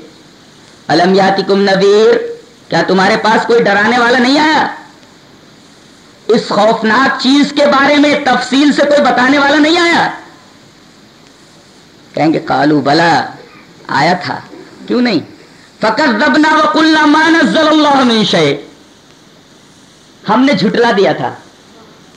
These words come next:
کہ یہ سب واہمے ہیں، خرافات ہیں، مرنے کے بعد کچھ نہیں ہے۔ ہم نے بتانے والے کی تکذیب کر دی تھی،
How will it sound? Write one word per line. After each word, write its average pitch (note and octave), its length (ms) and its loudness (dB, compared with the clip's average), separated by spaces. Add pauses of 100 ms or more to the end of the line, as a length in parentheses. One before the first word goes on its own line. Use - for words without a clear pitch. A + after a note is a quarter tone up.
(800)
کہ B3 80 -2
یہ C#4+ 200 2
سب D#4+ 100 2 (100)
واہمے D4+ 360 2
ہیں، D#4+ 300 2
خرافات D4 640 2
ہیں، F#4 300 0 (1300)
مرنے C4 320 2
کے E4+ 200 -2
بعد F4+ 240 2
کچھ F#4+ 180 0
نہیں G4+ 280 2
ہے۔ A3 280 -2 (2250)
ہم G#3+ 160 0
نے B3+ 120 0
بتانے A3 460 0
والے B3 240 0
کی - 120 -2
تکذیب E3+ 500 -2
کر D3+ 120 0
دی C#3+ 120 -2
تھی، - 200 -18